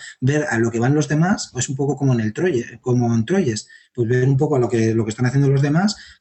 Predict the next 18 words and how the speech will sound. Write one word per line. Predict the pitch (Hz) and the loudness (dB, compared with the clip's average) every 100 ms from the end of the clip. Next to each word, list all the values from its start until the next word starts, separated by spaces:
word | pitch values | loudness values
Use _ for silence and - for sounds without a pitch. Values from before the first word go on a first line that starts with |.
| - - - | -20 -14 -6
para | 117 110 | -4 -2
pillar | 113 123 | 0 0
tú | 135 | 0
también, | 131 127 127 120 123 | 2 2 4 2 0
eh, | 123 117 113 107 | -2 0 0 0
puntuación | 120 117 113 131 131 | 0 -2 -2 0 2
en | 170 | 2
lo | 143 | 2
que, | 120 113 110 | 0 -2 0
en | 117 | 0
lo | |
que | 113 120 | 0 0
ellos | 113 | 0
vayan | 107 107 104 | 0 -2 -4
a | |
puntuar, | 104 107 104 101 98 | -4 -4 -4 -6 -6
¿no? | 120 165 | -6 -2
Y, | 120 107 | -2 -2